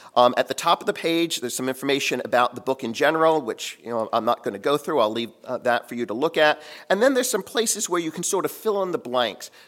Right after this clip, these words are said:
with some of the key points that I'm gonna have during my message. And I encourage you, if you've got a pen or pencil, actually go through and fill in the blanks. If you don't, well, you can do it mentally. And again, hopefully that will help you to be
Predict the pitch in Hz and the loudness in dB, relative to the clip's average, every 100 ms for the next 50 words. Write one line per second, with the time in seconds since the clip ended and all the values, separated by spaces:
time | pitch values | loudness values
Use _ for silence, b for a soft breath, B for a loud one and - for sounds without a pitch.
0 | B 127 - 143 131 127 - 156 - 143 | B -6 -2 -2 -2 -4 -8 -10 -6 -6
1 | 120 120 117 113 113 127 107 113 110 107 | -4 -6 -4 -4 -4 -4 -4 -4 -4 -4
2 | 104 98 - 202 220 214 208 - 208 202 | -4 -6 -8 -4 -2 0 -4 -4 -4 -4
3 | 196 185 120 143 147 - 175 151 - 208 | -4 -8 -6 -2 -2 -2 -6 -6 -6 -6
4 | 214 214 - 127 - 139 135 135 160 160 | -6 -8 -6 -8 -8 -8 -6 -6 -6 -6
5 | 131 135 123 123 135 143 101 - 127 120 | -4 -4 -4 -4 0 0 -2 -8 -14 -4
6 | 160 180 135 139 120 120 131 131 120 123 | -2 -2 -2 -4 -6 -12 -8 -6 -4 -2
7 | 131 - 107 107 B B 208 214 151 185 | -4 -4 -8 -8 B B -2 0 0 -2
8 | 180 175 156 135 143 156 147 143 127 104 | -4 -4 -4 -4 -4 -6 -6 -10 -10 -10
9 | 135 | -12